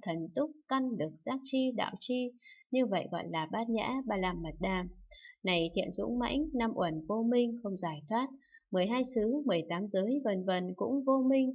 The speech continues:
không giải thoát. Uẩn xứ giới, vân vân, đều vô minh, không giải thoát.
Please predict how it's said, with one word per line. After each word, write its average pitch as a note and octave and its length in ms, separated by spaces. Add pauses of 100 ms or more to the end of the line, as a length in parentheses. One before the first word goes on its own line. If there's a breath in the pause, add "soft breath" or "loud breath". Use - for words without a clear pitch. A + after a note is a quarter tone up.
không B3+ 140
giải D#3+ 320
thoát. C4 200 (420 soft breath)
Uẩn D#3 260
xứ F#3+ 180
giới, F#3+ 400
vân F#3 200
vân, F3 340
đều E3 260
vô B3 240
minh, B3+ 300
không B3+ 140
giải D3+ 320
thoát. B3 180